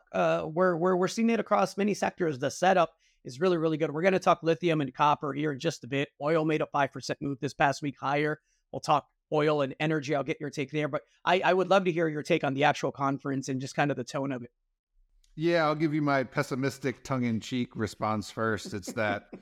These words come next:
Speaker 1: <laughs>
Speaker 2: I'm not
Speaker 1: This
Speaker 2: sure
Speaker 1: is
Speaker 2: how
Speaker 1: why we
Speaker 2: much
Speaker 1: work
Speaker 2: cap-
Speaker 1: well together, guys and gals. <laughs>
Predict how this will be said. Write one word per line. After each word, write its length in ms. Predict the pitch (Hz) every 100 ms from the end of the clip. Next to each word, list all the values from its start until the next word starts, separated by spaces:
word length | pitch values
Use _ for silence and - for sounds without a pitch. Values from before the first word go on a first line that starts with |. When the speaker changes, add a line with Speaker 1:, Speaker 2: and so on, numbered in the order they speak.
| -
Speaker 1:
<laughs> 220 | - -
Speaker 2:
I'm 80 | 123
not 160 | 139
Speaker 1:
This 0 |
Speaker 2:
sure 100 | -
Speaker 1:
is 40 | -
Speaker 2:
how 160 | 208
Speaker 1:
why 60 | 220
we 40 |
Speaker 2:
much 60 | 226
Speaker 1:
work 160 | 233 226
Speaker 2:
cap- 60 |
Speaker 1:
well 140 | 220 208
together, 440 | 208 196 190 180
guys 340 | 175 185 196 190
and 140 | 185
gals. 480 | 170 165 165 180
<laughs> 60 | -